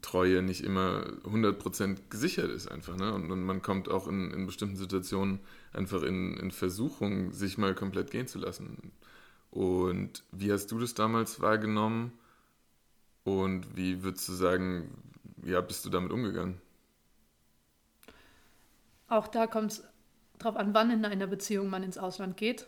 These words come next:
Speaker 1: Hm.
Speaker 2: Ähm, angenommen, man ist schon in einer festen Beziehung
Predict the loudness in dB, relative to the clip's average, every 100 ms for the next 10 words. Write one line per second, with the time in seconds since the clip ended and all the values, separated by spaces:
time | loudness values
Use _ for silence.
0 | -4 0 0 -2 -8 -6 -6 -4 -6 -8
1 | -14 -20 -20 _ _ -20 -20 -20 -20 _
2 | _ _ _ _ _ _ _ 6 8 8
3 | 8 8 6 4 2 2 2 0 0 -2
4 | -2 -4 -2 0 2 4